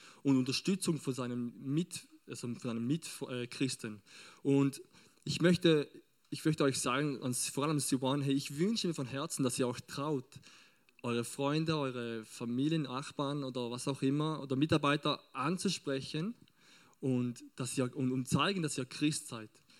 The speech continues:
Hey, ihr könnt nichts verlieren. Ich habe noch nie eine schlechte Erfahrung gemacht, indem ich gesagt habe, dass ich gläubig bin, hat mich noch nie jemand abgelehnt. Und im Militär, da, da sind zwanzig Männer im Zimmer und die haben alle gewusst, dass der David, der ist Christ.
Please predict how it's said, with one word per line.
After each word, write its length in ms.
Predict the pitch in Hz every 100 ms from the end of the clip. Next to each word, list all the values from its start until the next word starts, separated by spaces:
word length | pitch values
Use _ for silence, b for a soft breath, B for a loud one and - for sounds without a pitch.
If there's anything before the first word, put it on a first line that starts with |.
| B
Hey, 120 | 139
ihr 80 | 160
könnt 320 | - 156 127
nichts 500 | 143 147 190 - -
verlieren. 580 | - 160 135 151 131 113 _ _
Ich 160 | 123 135
habe 140 | 131
noch 180 | 131 123
nie 240 | 147 180
eine 200 | 165 151
schlechte 380 | - 139 165 151
Erfahrung 300 | - 123 160
gemacht, 360 | 165 143 147 -
indem 220 | 135 139
ich 80 | 127
gesagt 400 | 131 123 151 156
habe, 100 | 131
dass 100 | -
ich 160 | -
gläubig 320 | 135 131 160
bin, 160 | 143 127 B B -
hat 160 | 123
mich 160 | 143 135
noch 180 | 143 139
nie 280 | 143 170 208
jemand 260 | 202 185
abgelehnt. 540 | 151 156 - 165 123 - B B B -
Und 160 | 139
im 120 | 156 156
Militär, 540 | 147 147 - 160 202
da, 140 | 165
da 200 | 131 127 131
sind 340 | 147 139 127
zwanzig 440 | 131 131 165 143
Männer 300 | 131 131 175
im 140 | 175 156
Zimmer 280 | 156 165 160
und 120 | 135
die 60 |
haben 160 | 131 131
alle 240 | 127 165
gewusst, 280 | 170 165 156
dass 160 | 135 -
der 120 | 127
David, 300 | 123 135 131
der 80 | 123
ist 140 | -
Christ. 460 | - 160 190 -